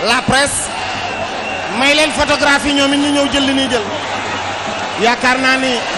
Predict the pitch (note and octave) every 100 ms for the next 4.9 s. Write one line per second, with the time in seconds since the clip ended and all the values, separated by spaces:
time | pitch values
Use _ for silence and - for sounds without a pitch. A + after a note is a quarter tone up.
0 | - A3+ A3+ - F#4 - - - - -
1 | - - - - F#3 A#3 A#3+ B3+ C4 C4+
2 | C#4 C#4+ B3+ C4 D4+ E4 E4 E4 E4 E4+
3 | E4+ D#4 E4 E4 E4+ D#4 E4 E4+ E4 E4+
4 | E4+ E4+ E4+ D#4+ D4+ D4 C#4 C4+